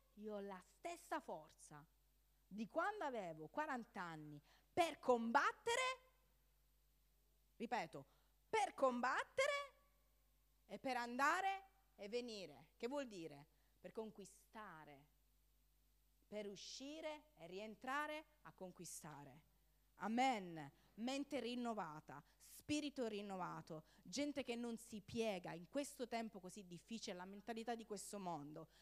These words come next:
gente che non accetta, sta entrando un'ansia spirituale incredibile, sta entrando la voglia di non fare niente. Io non mi piego, io ho visto quello che Dio ha stabilito nella mia vita,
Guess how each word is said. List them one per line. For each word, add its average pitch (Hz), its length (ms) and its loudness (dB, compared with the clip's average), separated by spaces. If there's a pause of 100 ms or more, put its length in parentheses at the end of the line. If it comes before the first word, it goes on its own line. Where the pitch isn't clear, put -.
(100)
gente 330 340 2
che 254 120 0
non 254 180 -2
accetta, 226 540 0 (180)
sta - 260 4
entrando 269 500 0
un'ansia 269 640 2
spirituale 262 720 -2
incredibile, 240 800 0 (220)
sta 294 220 4
entrando 285 440 0
la 254 100 4
voglia 269 200 2
di 254 100 -2
non 247 120 0
fare 247 300 0
niente. 233 320 -6
Io 269 240 2
non 277 220 2
mi 254 100 -2
piego, 226 300 0
io 294 180 2
ho 214 140 0
visto 311 360 -2
quello 240 200 4
che 208 160 -2
Dio 247 140 -4
ha 247 40 -4
stabilito 240 480 -2
nella 220 240 -4
mia 202 160 -4
vita, 214 340 -6